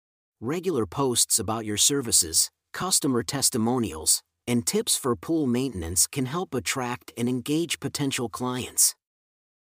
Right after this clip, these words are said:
Search engine optimization, S E O,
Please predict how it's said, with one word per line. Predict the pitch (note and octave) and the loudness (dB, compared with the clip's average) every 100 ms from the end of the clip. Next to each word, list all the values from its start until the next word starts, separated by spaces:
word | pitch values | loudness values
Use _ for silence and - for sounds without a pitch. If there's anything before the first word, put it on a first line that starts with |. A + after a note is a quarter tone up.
| _ - | _ 2
Search | - E3 F3 - | 4 6 4 2
engine | D3 D3 A#2+ | 2 2 0
optimization, | G#2+ A2+ A#2+ G#2+ F#2+ A2 A2+ F#2 E2 - - | -2 -2 -2 0 2 0 0 -2 -4 -12 -8
S | D#3+ E3+ C#3+ | 2 4 4
E | C#3 | 0
O, | C3+ - - | -4 -6 -12